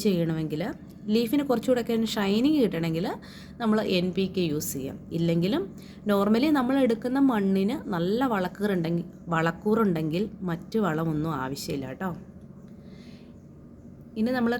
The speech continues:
കടകളിൽ നിന്നൊക്കെ കിട്ടുന്ന ക്ലേ ബോൾസ് ഉണ്ടെങ്കിലും ഈ പ്ലാന്റ് നന്നായിട്ട് വളരും. അതിലും നമ്മൾ ഇച്ചിരി എൻ പി കെ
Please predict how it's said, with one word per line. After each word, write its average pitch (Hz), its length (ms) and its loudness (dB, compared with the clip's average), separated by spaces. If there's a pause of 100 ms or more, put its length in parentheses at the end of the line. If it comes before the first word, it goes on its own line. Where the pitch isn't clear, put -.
കടകളിൽ 202 380 2
നിന്നൊക്കെ 214 340 2
കിട്ടുന്ന 190 360 0 (200)
ക്ലേ 185 160 2 (180)
ബോൾസ് 185 360 2
ഉണ്ടെങ്കിലും 170 440 0
ഈ - 20 2 (100)
പ്ലാന്റ് 170 340 -2
നന്നായിട്ട് 170 540 0
വളരും. 160 300 -2 (640)
അതിലും 254 300 2
നമ്മൾ 247 200 2
ഇച്ചിരി 247 220 -4 (160)
എൻ 196 80 4 (140)
പി 277 80 6 (100)
കെ 302 80 2